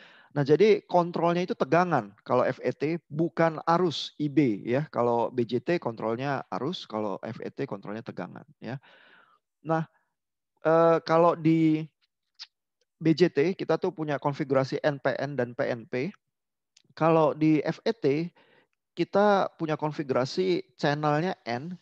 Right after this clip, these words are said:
atau channelnya P, begitu ya. Dan, eh, B J T itu bipolar device, ya, jadi ada, <clears throat> eh, carrier-nya itu ada dua ya,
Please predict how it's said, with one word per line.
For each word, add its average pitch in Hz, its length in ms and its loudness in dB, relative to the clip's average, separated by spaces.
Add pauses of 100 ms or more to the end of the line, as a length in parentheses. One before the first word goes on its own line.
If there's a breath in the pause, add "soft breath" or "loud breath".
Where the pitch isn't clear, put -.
(380)
atau 143 240 -4
channelnya 120 640 -2
P, 98 400 -6 (560)
begitu 117 400 -4
ya. 151 80 -2 (800 soft breath)
Dan, 151 480 2
eh, 139 320 4
B 135 160 0
J 156 240 2
T 151 240 2
itu 190 320 2
bipolar 151 880 2
device, 139 640 -4 (160)
ya, 127 80 -8
jadi 127 240 0
ada, 113 480 0 (160)
<clears throat> 143 640 -16
eh, 120 560 -4 (320 soft breath)
carrier-nya 160 640 2
itu 180 160 0
ada 131 320 4
dua 147 400 2
ya, 151 240 -2